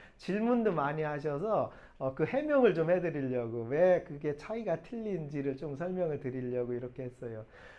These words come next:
크게 봐서 스윙의 큰 걸 이해하시려면은요, 한 네 명 이름만 대면은 됩니다. 어, 베노건, 매구그레이딩 같은 계열이고요. 타이거 우즈, 타이거 우즈랑 로리가 타이거 우즈를 많이 배웠다니까요.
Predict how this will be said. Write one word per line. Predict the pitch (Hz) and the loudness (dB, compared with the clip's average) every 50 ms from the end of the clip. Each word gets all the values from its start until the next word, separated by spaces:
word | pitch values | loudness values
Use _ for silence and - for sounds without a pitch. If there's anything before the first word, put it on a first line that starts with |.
| - - - - | -20 -20 -18 -12
크게 | - - - - - 330 320 320 320 | -8 -6 -6 0 2 4 4 6 8
봐서 | 285 269 262 - 254 220 | 8 6 6 6 4 2
스윙의 | 233 233 - - 294 302 311 311 311 311 294 269 269 269 | 2 0 -4 -2 0 0 2 0 0 2 2 0 0 0
큰 | - - - 311 302 302 302 302 294 285 269 | -6 -8 -6 -4 -4 -2 -2 -2 -2 0 6
걸 | 269 262 247 196 156 | 8 8 8 8 2
이해하시려면은요, | 147 156 180 202 208 208 196 185 180 190 190 165 165 165 160 156 156 151 156 165 180 220 269 269 247 156 | -2 -2 2 4 4 6 4 2 0 -2 -2 0 2 2 2 2 0 0 0 0 -2 0 0 0 0 0
한 | 135 165 175 143 131 | 0 -2 -4 -2 0
네 | 143 143 156 190 247 | 2 2 4 4 2
명 | 247 247 254 208 170 151 | 4 4 4 4 2 0
이름만 | 156 165 202 208 208 208 190 175 156 143 117 117 - - - - | 0 0 0 0 0 -2 -2 -2 -2 -4 -8 -12 -16 -18 -16 -6
대면은 | 147 151 151 151 160 151 151 147 139 135 135 127 120 110 | -2 -2 0 2 2 0 0 0 -2 -4 -4 -6 -10 -10
됩니다. | - 135 139 143 139 135 123 120 117 117 110 - - - - - - - - - | -6 -6 -4 -4 -4 -4 -4 -4 -6 -6 -8 -10 -14 -20 -20 -20 -20 -20 -14 -6
어, | 151 143 143 143 143 139 139 139 139 139 - 170 165 - - | -2 0 2 2 2 2 0 0 -2 -6 -8 -10 -10 -8 0
베노건, | - 175 196 202 214 214 185 196 202 208 202 208 214 - - - - - - | 4 6 10 12 12 12 12 10 6 6 6 2 -4 -8 -14 -20 -20 -18 -4
매구그레이딩 | - 160 180 180 202 185 185 185 180 175 175 165 | 2 2 4 4 4 4 6 6 4 4 2 -2
같은 | 135 160 165 - 202 196 185 175 170 165 165 | -4 -6 -6 -2 -2 0 0 0 0 -2 0
계열이고요. | 156 156 151 143 139 143 143 139 143 147 143 151 196 254 311 302 - - - - - | 4 6 6 6 6 2 0 -2 0 2 4 6 6 4 4 0 -4 -16 -20 -20 -14
타이거 | - - 262 277 269 254 247 | -2 2 4 4 6 6 6
우즈, | 208 175 147 151 147 117 - - - - - - - - _ | 6 6 4 4 0 0 0 -4 -16 -20 -20 -20 -20 -20 _
타이거 | - - 247 277 285 269 285 277 | -2 4 4 4 6 6 6 6
우즈랑 | 269 254 214 240 240 233 226 190 160 | 6 6 4 2 4 4 4 4 4
로리가 | 165 196 214 233 220 226 214 | 4 4 4 6 4 4 4
타이거 | - - 233 240 240 240 | 4 2 -2 0 0 0
우즈를 | 226 185 185 165 | -2 -2 -2 -2
많이 | 156 156 160 151 | 0 -2 -2 -2
배웠다니까요. | 160 151 156 165 156 160 151 147 143 135 135 139 127 127 127 | -2 0 0 -2 0 -2 -2 -2 -2 -4 -4 -2 -2 -2 -2